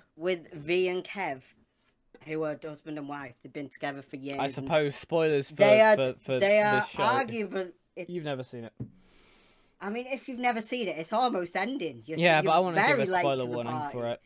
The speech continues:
Speaker 2: and,
Speaker 1: It
Speaker 2: uh,
Speaker 1: was
Speaker 2: I've never seen it myself, but I don't
Speaker 1: Uh,
Speaker 2: plan on, so carry on.
Speaker 1: but, uh,
Speaker 2: <laughs>
Speaker 1: yeah, Kev and V, who are the best relationship in the show, and I will fight anybody who says otherwise, uh, are this couple who are, like,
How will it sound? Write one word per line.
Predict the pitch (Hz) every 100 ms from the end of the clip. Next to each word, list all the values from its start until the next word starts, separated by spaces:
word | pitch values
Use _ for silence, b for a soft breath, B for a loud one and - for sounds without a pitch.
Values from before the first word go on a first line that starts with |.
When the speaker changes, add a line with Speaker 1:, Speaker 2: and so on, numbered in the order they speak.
| -
Speaker 2:
and, | 123 131 120
Speaker 1:
It |
Speaker 2:
uh, | 123
Speaker 1:
was | 117
Speaker 2:
I've | 120 120
never | 123 117
seen | - 120
it | 113
myself, | 113 - 123 127
but | - 117
I | 120
don't | 175
Speaker 1:
Uh, | 175 170
Speaker 2:
plan | 160
on, | 113
so | 117 110 110
carry | 123 117
on. | 123 131
Speaker 1:
but, | 196 208
uh, | - 196 202 254 208 226 -
Speaker 2:
<laughs> | 196
Speaker 1:
yeah, | 208 208 160
Kev | - 240 240
and | 247 196
V, | 233 185 147 156 -
who | 214 208
are | 202
the | 196 190
best | 226 226 - -
relationship | 190 175 185 202 180 165 160 160
in | 143
the | 143
show, | 160 165 120 110 131 _ _ _ -
and | 156
I | 175
will | 180 160
fight | - 202 190 180 -
anybody | 165 175 160 156 151
who | 147 151
says | - 151
otherwise, | 151 143 127 73 92 90 _ _ _ _ _ _ _ _
uh, | 156 160 160 160 147 _ _ _ _ _ _ _ _ _ -
are | 165
this | 175 165
couple | - 190 - 156 139 135
who | 160
are, | 156
like, | 151 147 139